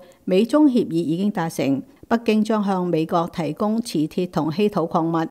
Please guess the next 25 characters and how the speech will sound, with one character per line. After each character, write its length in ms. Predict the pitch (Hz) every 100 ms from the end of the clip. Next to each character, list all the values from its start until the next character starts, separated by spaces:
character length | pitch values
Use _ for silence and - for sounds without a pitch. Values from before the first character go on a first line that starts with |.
| _ _ -
協 140 | 285
議 300 | 214 196 208
允 100 | 196
許 140 | 185 190
美 160 | 185
國 260 | 180 180 180
從 300 | - 170 170
中 160 | 277 285
國 160 | 226
入 100 | 165 175
口 300 | - 147 175
嘅 140 | 170
商 260 | 165 220 214
品 240 | 151 180
徵 160 | 208 208
收 160 | 214 196
百 140 | 151
分 200 | 147 156
之 220 | 156 196 -
五 140 | 147
十 140 | 175 151
五 160 | 151 156
嘅 120 | 160
關 240 | 175 180
稅， 280 | 180 165 170